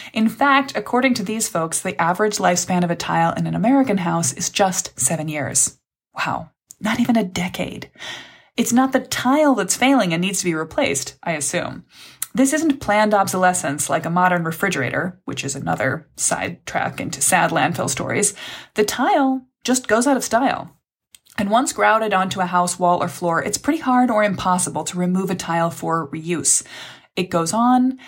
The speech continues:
and then its next stop is landfill. Now that's why, although I personally love a mid-century color block bathroom, when I'm helping my ch-, clients make choices for their new added bathroom or for one that required a full remodel,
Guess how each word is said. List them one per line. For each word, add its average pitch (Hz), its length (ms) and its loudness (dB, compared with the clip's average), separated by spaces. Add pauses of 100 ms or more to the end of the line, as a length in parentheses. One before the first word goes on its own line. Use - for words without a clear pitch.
(140)
and 180 120 2
then 175 120 2
its 170 180 -6
next 190 220 0
stop 220 340 0 (380)
is 180 100 -4
landfill. 156 540 -4 (600)
Now 226 80 4
that's 277 280 2
why, 240 320 0
although 185 180 0
I 175 60 -2
personally 208 800 0
love 175 640 0 (120)
a 175 60 0
mid-century 180 580 0
color 170 300 -2
block 156 280 0
bathroom, 156 560 0 (400)
when 220 140 2
I'm 214 80 4
helping 214 240 4
my 311 100 6
ch-, - 160 -6 (180)
clients 254 400 4
make 214 200 0
choices 180 520 0
for - 160 -2
their 160 160 -2
new 196 400 -2
added 175 240 2
bathroom 170 460 0
or 160 140 0
for 170 180 -6
one 180 220 2
that 170 160 -2
required 170 400 -2
a 165 40 -6
full 170 220 -2
remodel, 160 480 -2